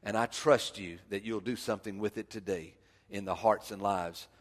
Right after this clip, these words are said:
of all the people of Legacy Church. Thank you for this place, this pastor, his wife, his family, the influence,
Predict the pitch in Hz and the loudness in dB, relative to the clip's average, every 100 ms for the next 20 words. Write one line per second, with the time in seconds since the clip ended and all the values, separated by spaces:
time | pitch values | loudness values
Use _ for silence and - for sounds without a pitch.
0 | - 98 95 107 104 98 - 104 90 87 | -6 -2 4 4 4 -2 -8 -8 -8 -12
1 | 87 87 95 92 87 101 90 - 87 78 | -12 -6 -2 -2 -4 -12 -12 -12 -12 -8
2 | - 110 - 104 - 101 110 - - 131 | -4 -4 -4 -12 -8 -6 -6 -8 0 2
3 | 131 - - - - - _ - 95 - | 2 -2 -8 -12 -20 -20 _ -10 -10 -6
4 | - 123 123 - 131 98 90 104 117 120 | 2 2 2 -2 -4 -4 -4 4 6 6
5 | 107 - - - 131 127 120 123 117 - | 2 -6 -6 2 4 4 4 -2 -2 -12
6 | - - 104 107 131 113 - 123 120 117 | -20 -8 -4 0 -2 -2 -2 0 0 -4
7 | - | -12